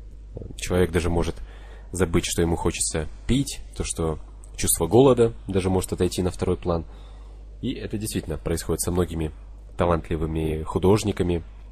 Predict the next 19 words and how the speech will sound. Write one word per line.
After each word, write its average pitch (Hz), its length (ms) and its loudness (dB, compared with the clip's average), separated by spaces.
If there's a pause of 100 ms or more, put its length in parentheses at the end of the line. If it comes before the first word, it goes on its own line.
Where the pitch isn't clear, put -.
(240)
э, - 60 -10 (400)
актерами. 92 580 4 (840)
Э, - 180 -10 (280)
во 104 100 6
многих 90 360 4 (120)
сферах 82 360 0
деятельности 98 500 2 (680)
это - 160 0
состояние 82 320 4
наблюдается, 80 500 2
да, 71 100 -2
как - 180 -2
это 80 100 -2
уже 76 160 -2
было 78 180 -2
сказано. 71 440 -2 (1500)
Искаженное 127 560 8
восприятие 95 580 4
времени. 73 420 2